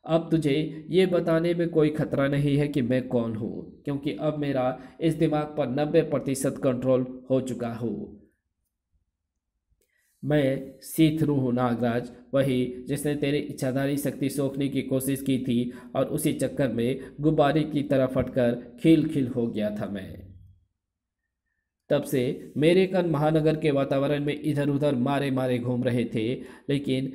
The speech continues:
तेरी और रिएक्टर की लड़ाई से महानगर का वातावरण मानसिक और आत्मिक तरंगों के एक अजीबोगरीब मिश्रण से भर गया था। उसी मिश्रण ने मेरे कण को इधर-उधर से खींच-खींच कर वहीं एकत्रित कर दिया,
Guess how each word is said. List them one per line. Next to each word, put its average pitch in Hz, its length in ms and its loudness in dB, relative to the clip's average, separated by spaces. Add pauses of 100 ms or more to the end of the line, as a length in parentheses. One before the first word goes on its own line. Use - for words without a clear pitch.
(160)
तेरी 185 320 6
और 160 220 0
रिएक्टर 147 400 0
की 151 120 0
लड़ाई 135 360 2
से 143 140 0
महानगर 131 540 -2
का 135 140 0
वातावरण 135 600 2 (240)
मानसिक 175 480 2
और - 220 -2
आत्मिक 156 380 0
तरंगों 143 340 0
के 143 300 0 (220)
एक 170 360 -4
अजीबोगरीब 165 840 4
मिश्रण 139 360 -2
से 120 140 -2
भर 117 200 -2
गया 107 260 -4
था। 104 580 -10
उसी 160 240 2
मिश्रण 151 380 -2
ने 143 420 -2 (160)
मेरे 175 220 4
कण 165 220 0
को 170 160 0
इधर-उधर 143 540 0
से 135 160 -4
खींच-खींच 147 520 -2
कर 127 340 -4 (220)
वहीं 175 260 2
एकत्रित 135 560 -4
कर 120 100 -2
दिया, 107 480 -6